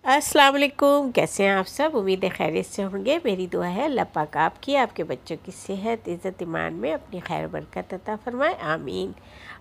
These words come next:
और ये देखें, आ गए हम घूम फिर के घर वापस। और अब वापस आए हैं तो देख लें, घर देख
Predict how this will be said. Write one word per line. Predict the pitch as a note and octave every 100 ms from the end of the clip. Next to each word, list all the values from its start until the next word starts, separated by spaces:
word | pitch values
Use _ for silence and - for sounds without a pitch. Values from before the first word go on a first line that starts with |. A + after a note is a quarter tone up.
| -
और | D#3 D3
ये | C#3+ D3+
देखें, | - - - -
आ | - G3 F#3+
गए | A3
हम | G#3+ A3 A3
घूम | G3+ G#3+ G3+
फिर | G#3+ F#3+
के | A#3+
घर | G#3+ F3 E3
वापस। | C#3 - - - - - - - - - - - -
और | E3
अब | E3 E3
वापस | F3 E3+ - F#3+
आए | G#3 G3+
हैं | A#3 A3
तो | F#3
देख | - -
लें, | E3+ D#3
घर | F#3 F#3+
देख | F3+ F#3